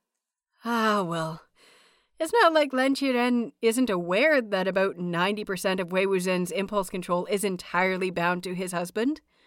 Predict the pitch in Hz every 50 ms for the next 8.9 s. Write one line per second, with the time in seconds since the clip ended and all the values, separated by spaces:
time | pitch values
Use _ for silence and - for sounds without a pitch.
0 | _ _ _ _ _ _ _ _ _ _ _ _ _ _ - - - 508 554 523
1 | 523 359 320 370 359 370 359 370 349 - - - - - 330 370 - - 440 359
2 | 339 285 - 277 254 247 233 220 220 214 202 202 190 185 - 196 190 170 156 -
3 | - - - _ _ _ _ _ _ _ - 285 285 294 302 349 381 294 208 190
4 | 208 - - - 269 247 233 226 233 233 226 226 214 202 190 190 190 196 190 185
5 | 185 180 - - 202 196 190 190 208 247 294 285 240 190 175 175 170 175 - -
6 | 214 190 - 180 196 196 185 - - 202 185 185 190 202 233 240 220 214 _ _
7 | - 202 190 180 - - - 240 220 190 175 170 - 190 185 180 190 180 180 180
8 | 180 175 - - 170 165 170 - - - 285 269 220 160 - - - -